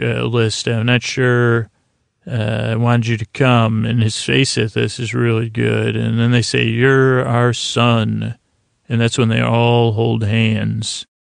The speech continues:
Uh, but yeah, let's see. Worf says, "Enter." Sergei says, "Are we disturbing you?" Worf says, "No, but I thought you were going to sleep." They say, "Yeah, we came in to tuck you in." They really said that. I thought I was joking.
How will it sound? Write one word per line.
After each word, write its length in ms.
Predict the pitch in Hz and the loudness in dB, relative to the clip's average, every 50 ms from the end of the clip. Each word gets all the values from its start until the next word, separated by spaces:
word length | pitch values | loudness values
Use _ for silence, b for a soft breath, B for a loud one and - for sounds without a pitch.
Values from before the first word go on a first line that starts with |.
| _ _ _ _ - | _ _ _ _ -6
Uh, 280 | 131 113 110 110 110 | -2 0 2 2 2
but 80 | 110 123 | 2 2
yeah, 160 | 120 113 113 | 2 2 2
let's 160 | 117 117 - | 2 0 -2
see. 180 | - - 123 113 | -2 -2 -2 0
Worf 260 | 113 117 127 131 123 | 0 2 2 2 2
says, 360 | - - 123 120 117 110 - | 0 0 0 0 0 0 0
"Enter." 720 | - 127 123 127 123 123 - - 127 123 120 120 120 120 113 | 0 2 4 4 4 2 2 0 0 0 2 2 2 0 -2
Sergei 420 | - - 123 120 120 117 120 117 | 0 0 0 2 2 2 2 0
says, 240 | - - 131 120 117 | 0 -2 -4 -4 -2
"Are 120 | 117 120 | -2 -2
we 120 | 117 120 120 | -2 -2 -2
disturbing 760 | 117 117 - - - - - 147 147 147 139 135 139 135 127 | -2 -2 -4 -4 -6 -4 -2 0 2 2 2 2 2 2 4
you?" 680 | 127 127 127 127 123 123 123 123 120 120 117 123 123 - _ _ _ _ _ _ _ _ | 4 4 4 4 4 4 2 2 2 2 0 -2 -4 -6 _ _ _ _ _ _ _ _
Worf 220 | - 131 127 123 | -2 0 0 0
says, 240 | - - 123 117 110 | 0 -2 -4 -2 0
"No, 380 | 131 135 135 127 131 127 123 123 | 2 4 4 6 6 6 4 4
but 100 | 123 123 | 2 2
I 140 | 123 113 113 | 2 0 0
thought 260 | - 127 123 120 123 | 0 0 0 2 2
you 60 | 120 | 0
were 100 | 117 113 | 0 0
going 200 | 113 117 107 107 | 0 0 0 -2
to 60 | 113 | -2
sleep." 420 | 117 - - - 143 135 131 123 127 | -4 -6 -6 -4 -2 0 0 0 0
They 160 | 127 127 131 | -2 -4 -4
say, 180 | - - - | -4 -2 0
"Yeah, 140 | 127 139 135 | 2 2 2
we 120 | 113 117 - | 2 0 0
came 240 | - 135 123 127 | 0 2 2 4
in 120 | 127 123 117 | 4 4 2
to 100 | - - | 0 0
tuck 240 | - 135 123 - 139 | -2 -2 -2 0 2
you 80 | 139 | 2
in." 100 | 127 117 | 2 4
They 320 | 117 120 117 123 131 123 120 | 2 0 0 2 2 2 4
really 220 | 127 139 135 120 | 4 4 2 2
said 240 | - - 135 123 113 | 0 0 0 0 0
that. 180 | 120 110 107 | 0 0 0
I 80 | 113 113 | 0 -2
thought 220 | - - 120 113 | -2 -2 -2 -2
I 20 | 120 | -2
was 180 | 113 107 - | -4 -4 -8
joking. 840 | - - 127 120 120 120 117 - 123 117 110 113 117 123 123 120 120 | -8 -4 -2 0 0 0 -2 -4 -4 -4 -4 -4 -4 -4 -6 -6 -8